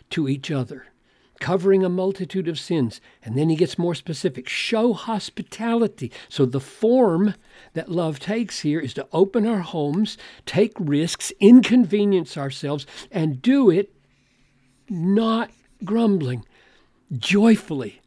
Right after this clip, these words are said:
Oh, what a beautiful thing when people are willing to take risks with their home, open them up, and never grumble at the inconvenience of it. So there's the context. And then comes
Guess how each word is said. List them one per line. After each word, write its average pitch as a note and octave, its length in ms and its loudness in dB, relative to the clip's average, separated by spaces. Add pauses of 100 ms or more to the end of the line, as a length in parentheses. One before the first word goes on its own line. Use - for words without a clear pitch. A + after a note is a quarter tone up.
(120)
Oh, A#3+ 220 2 (100)
what A3 140 -2
a G3+ 40 -2
beautiful B3 640 0
thing F#3+ 380 -4 (440)
when E3+ 260 0
people F3+ 500 -4 (380)
are D3 260 -4 (220)
willing G#3 380 2
to E3 120 -6
take C3 300 -8
risks F#3 440 -4
with E3 180 -4
their B2+ 120 -4
home, C3 440 -6
open A#3 380 0
them C3 280 0
up, C3 340 -8 (400)
and C#3 400 -2
never E3+ 460 0
grumble A2+ 520 -2 (200)
at C3 220 -4
the C3+ 80 -4
inconvenience A#2 1080 -4 (380)
of B2+ 200 -4
it. - 200 -18 (360)
So A#2 200 -10
there's F3 320 2
the B3 100 -4
context. F3+ 800 -6 (640)
And A#2+ 220 -4
then A3 160 6
comes F3 420 -2